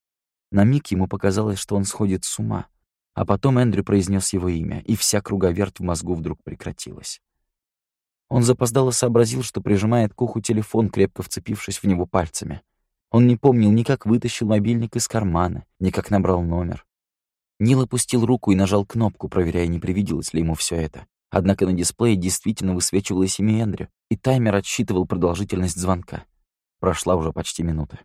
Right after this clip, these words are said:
Нил снова поднес телефон к уху, но не мог подобрать слов, чтобы описать невыносимые чувства, терзавшие его изнутри.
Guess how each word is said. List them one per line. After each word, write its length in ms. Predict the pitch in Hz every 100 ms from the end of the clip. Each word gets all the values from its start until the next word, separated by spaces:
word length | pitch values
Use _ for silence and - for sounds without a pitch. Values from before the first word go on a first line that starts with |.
| _ _ _ _ _
Нил 280 | - 123 139
снова 400 | - - 147 98
поднес 360 | - 90 95 -
телефон 460 | - 90 - 92
к 80 | -
уху, 220 | 123 - 90
но 100 | 87
не 120 | 92
мог 180 | 110 -
подобрать 420 | 95 85 92 87
слов, 300 | - 113 -
чтобы 260 | - 87
описать 400 | 82 98 - 98
невыносимые 640 | 104 98 95 95 107 98 92
чувства, 400 | - 107 - 82
терзавшие 600 | 92 87 90 82 - 90
его 220 | 82 85
изнутри. 480 | 82 87 - -